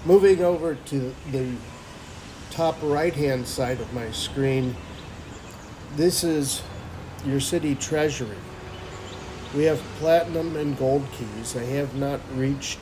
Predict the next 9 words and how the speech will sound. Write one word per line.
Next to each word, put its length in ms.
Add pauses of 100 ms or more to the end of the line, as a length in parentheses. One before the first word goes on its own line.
(540)
the 180 (1200)
level 500 (120)
to 220
achieve 580 (260)
platinum 480 (100)
keys. 460 (1400)
The 80
golden 480
keys 560